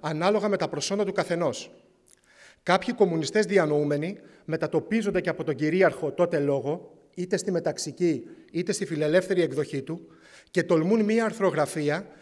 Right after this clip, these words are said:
στην οποία τονίζεται όχι μόνο το αντιφασιστικό περιεχόμενο της σύγκρουσης,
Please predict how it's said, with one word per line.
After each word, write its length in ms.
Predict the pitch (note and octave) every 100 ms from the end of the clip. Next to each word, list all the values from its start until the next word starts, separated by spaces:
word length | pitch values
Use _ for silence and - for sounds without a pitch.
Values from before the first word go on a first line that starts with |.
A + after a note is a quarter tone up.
| -
στην 180 | - E3
οποία 280 | D#3+ A3 A#3
τονίζεται 680 | G#3+ F3+ G#3 F#3+ F3+ D3 - - -
όχι 280 | G#3+ A3 A#3+
μόνο 340 | A#3 A#3 G3
το 100 | G3
αντιφασιστικό 640 | E3 D#3 D#3+ D#3 - E3 F3
περιεχόμενο 580 | D#3 D3 C#3+ D#3 D3
της 140 | C#3+ C#3
σύγκρουσης, 600 | D3+ B2+ B2+ - F#3+